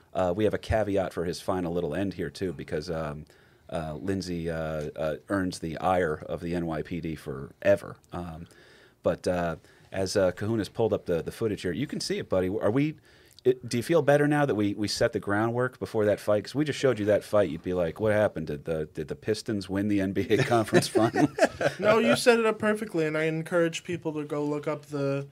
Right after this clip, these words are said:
Speaker 2: the footage and watch for themselves. It's one of those, it's one of those things that go hand in hand, 'cause it really, it's a sight to be seen, man. Like,
Speaker 1: 'Cause
Speaker 2: I
Speaker 1: they just come storming in, man. It, it feels like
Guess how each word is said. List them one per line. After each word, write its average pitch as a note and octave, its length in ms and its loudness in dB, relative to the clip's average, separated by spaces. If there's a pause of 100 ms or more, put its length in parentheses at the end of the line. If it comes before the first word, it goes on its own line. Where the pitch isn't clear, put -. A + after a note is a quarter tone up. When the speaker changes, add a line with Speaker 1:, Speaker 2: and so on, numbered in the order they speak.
(360)
Speaker 2:
the C#3 100 -6
footage D3 340 -2
and D3 140 -6
watch C#3+ 260 -2
for D3 60 -8
themselves. C3+ 560 -4
It's B2 120 -14
one C3 120 -6
of B2+ 80 -6
those, B2+ 320 -6
it's C#3 180 -10
one C#3 120 -6
of C3+ 40 -4
those B2+ 240 -8
things B2 280 -10
that B2 120 -8
go B2 180 -6
hand B2+ 280 -10
in B2 80 -10
hand, B2+ 320 -10
'cause C3 240 -12
it C3+ 160 -8
really, C3+ 480 -6 (760)
it's D3 220 -2
a C#3 40 -8
sight D#3+ 340 0
to B2 100 -12
be A2 160 -10
seen, B2 560 -12
man. D#2 420 -16
Like, D2 80 -10
Speaker 1:
'Cause - 140 -2
Speaker 2:
I B2+ 60 4
Speaker 1:
they F3+ 100 4
just A#2+ 180 -4
come F#2 220 0
storming G#2 540 2
in, A2 180 2
man. F2+ 180 0
It, - 220 0
it F#3+ 140 0
feels E3+ 440 0
like F2+ 320 0